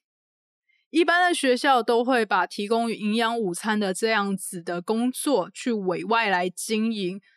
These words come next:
所以也就会去请其他的厂商来投标。这些食品厂商也就会去呼应学校的这些游戏规则，想办法成为得标厂商。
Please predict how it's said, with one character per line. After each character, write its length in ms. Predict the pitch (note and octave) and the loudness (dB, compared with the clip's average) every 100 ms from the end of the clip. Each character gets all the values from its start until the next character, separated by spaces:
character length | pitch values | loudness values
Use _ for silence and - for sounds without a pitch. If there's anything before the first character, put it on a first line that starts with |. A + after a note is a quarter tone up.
| - | -6
所 180 | E4+ | 0
以 80 | G4+ | 4
也 140 | C4+ F3+ | 4 2
就 140 | A#3 | 2
会 180 | C4 B3 | 4 2
去 160 | B3+ | 0
请 380 | B3 - G#3 E3 | -2 -4 -6 -6
其 200 | - G#3 | -8 -8
他 220 | G#3 C#4+ | -2 2
的 60 | C#4+ | 2
厂 200 | - F#3+ | -2 -8
商 220 | F3+ A3 | -6 -2
来 220 | G#3+ F3+ | 0 -2
投 320 | F#3+ - F3+ F#3+ | -4 -6 -6 -4
标。 400 | G#3+ G#3 G#3 - _ _ _ _ | -2 0 0 -4 _ _ _ _
这 140 | - | 0
些 160 | F#4+ G#4+ | 2 2
食 220 | - D4 | 2 0
品 160 | D4+ D4+ | 0 0
厂 240 | C#4+ G3+ | -2 -2
商 180 | G#3+ A#3+ | 0 0
也 100 | F3+ | 0
就 140 | G3+ | 0
会 180 | G#3 A3 | 2 2
去 160 | G3+ A3 | 0 -2
呼 320 | - A#3+ A#3 | -4 -2 -2
应 220 | B3+ A#3 | 0 -2
学 320 | G3+ - F#3 | -4 -4 -4
校 240 | G3 C#4 B3 | -2 0 2
的 160 | G3+ | 2
这 180 | F3+ G#3 | 2 0
些 240 | - G#3 G3+ | 2 0 0
游 160 | F3+ | -2
戏 220 | - A#3+ | -4 -6
规 320 | G3+ - G#3 G#3 | -4 0 0 0
则， 380 | - F#3 G3 - - - - | -4 -6 -6 -6 -16 -20 -8
想 240 | - G#3+ | -2 0
办 180 | G#3+ G#4 | 2 2
法 220 | F#4 A#3 | 2 2
成 220 | - G#3 | 0 -2
为 160 | G#3 G3+ | 0 0
得 200 | G3 G3 | 0 -4
标 300 | G3+ A3 G#3+ | -2 -2 0
厂 320 | - A3 F#3+ | -2 -6 -6
商。 320 | - G3+ G3+ | -4 -2 -2